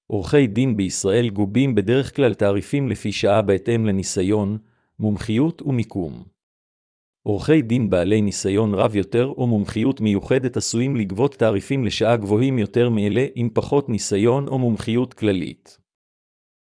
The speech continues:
עורכי דין בערים גדולות יותר או באזורים עמידים יותר עשויים גם לגבות תעריפים לשעה גבוהים יותר מאלה בערים קטנות יותר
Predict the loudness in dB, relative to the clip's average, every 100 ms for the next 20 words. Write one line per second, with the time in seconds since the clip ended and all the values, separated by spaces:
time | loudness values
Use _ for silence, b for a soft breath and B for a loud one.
0 | _ -6 0 2 2 2 0 0 2 2
1 | 2 -2 0 2 2 0 -2 0 0 0
2 | 2 2 2 0 0 0 0 0 -2 -2
3 | 0 0 -2 -2 -2 0 -2 0 0 0
4 | -2 -2 -2 0 0 0 0 -4 -4 -2
5 | 0 0 0 0 0 0 -2 0 0 0
6 | 0 0 0 2 2 0 -2 -4 -4 -2
7 | -2 -4 0 0 0